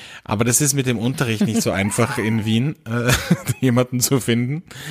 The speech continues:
Und Akkordeons sind richtig, richtig teuer, also gute Akkordeons. Schlagzeuge kriegt man schon ein bisschen günstiger. Und ja,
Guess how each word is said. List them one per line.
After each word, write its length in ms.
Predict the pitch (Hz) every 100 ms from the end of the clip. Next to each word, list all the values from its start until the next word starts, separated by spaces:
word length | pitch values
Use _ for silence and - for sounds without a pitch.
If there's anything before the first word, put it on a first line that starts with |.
| 143 135 107
Und 240 | - 131 127
Akkordeons 640 | 110 - 117 113 127 123
sind 300 | - 107 -
richtig, 360 | 123 - 139 -
richtig 300 | 127 - 127
teuer, 320 | - 117 139
also 240 | 110 98
gute 380 | 98 113 113 110
Akkordeons. 640 | 110 - 117 120 135 165 - _ - - -
Schlagzeuge 600 | - 104 104 - 110 107
kriegt 180 | 110 -
man 220 | 95 87
schon 140 | - 98
ein 40 |
bisschen 280 | 95 - 85
günstiger. 560 | 95 - - 170 185 - _ - - - - _ -
Und 960 | 139 139 143 147 147 143 143 151 147 -
ja, 280 | 214 285